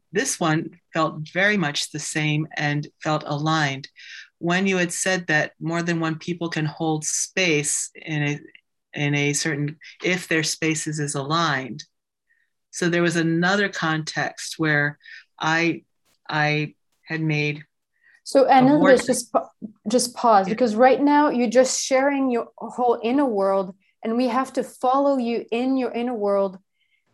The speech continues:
Speaker 2: and it's, you're, you're sharing for you instead of sharing for us.
Speaker 1: Thank you.
Speaker 2: So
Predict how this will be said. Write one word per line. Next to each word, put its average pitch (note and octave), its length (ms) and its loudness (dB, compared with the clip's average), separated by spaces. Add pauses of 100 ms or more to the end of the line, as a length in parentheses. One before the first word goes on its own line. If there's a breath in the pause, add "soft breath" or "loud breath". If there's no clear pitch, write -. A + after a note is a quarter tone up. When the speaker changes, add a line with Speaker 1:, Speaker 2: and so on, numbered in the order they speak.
Speaker 2:
and A3+ 200 -4
it's, A#3 320 -4 (280)
you're, A#3 320 4
you're A3 180 0
sharing C4+ 480 0
for A#3+ 200 -6
you B3 280 -2
instead A3+ 300 -4
of G#3+ 100 -4
sharing A3+ 380 -2
for - 300 -6
us. - 680 -8 (3250)
Speaker 1:
Thank E3 300 -4
you. C3+ 240 -6 (400)
Speaker 2:
So - 340 2